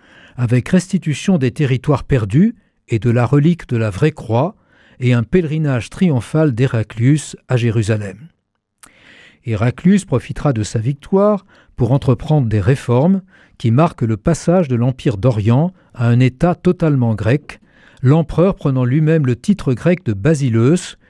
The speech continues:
qui signifie roi, et la langue grecque se substituant au latin pour les actes officiels.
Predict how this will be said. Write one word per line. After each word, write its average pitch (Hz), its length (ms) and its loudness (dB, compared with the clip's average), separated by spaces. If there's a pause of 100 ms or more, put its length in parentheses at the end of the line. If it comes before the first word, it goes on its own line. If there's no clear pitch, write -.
(120)
qui 110 100 -4
signifie 110 560 -2
roi, 101 440 0 (440)
et 117 80 -2
la 123 160 2
langue 147 300 2
grecque 139 420 -2
se 123 140 -4
substituant 170 760 -2
au 123 80 -2
latin 139 460 0
pour 117 180 -2
les 110 220 0
actes 160 180 -2
officiels. 113 640 -6